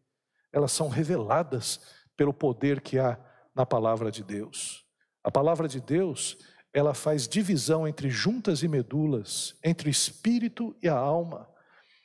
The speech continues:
Ela é uma espada penetrante que vai fundo no coração da gente, fundo na nossa vida, na nossa alma. Então, por isso, toda vez que a gente ouve a palavra, algo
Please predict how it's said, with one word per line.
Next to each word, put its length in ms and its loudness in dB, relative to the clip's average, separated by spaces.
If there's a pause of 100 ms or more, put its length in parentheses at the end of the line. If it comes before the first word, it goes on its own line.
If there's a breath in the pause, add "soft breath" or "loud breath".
(180 soft breath)
Ela 180 4
é 20 2
uma 160 2
espada 880 2
penetrante 1200 -2 (840)
que 160 2
vai 260 2
fundo 760 0
no 120 -4
coração 560 -2
da 120 -2
gente, 440 -2
fundo 600 0
na 140 0
nossa 320 -2
vida, 380 -8
na 120 -6
nossa 320 -10
alma. 440 -20 (1200 soft breath)
Então, 200 2
por 160 0
isso, 200 -2
toda 360 0
vez 300 0
que 100 -4
a 40 -2
gente 280 -4
ouve 200 0
a 60 0
palavra, 640 0
algo 480 0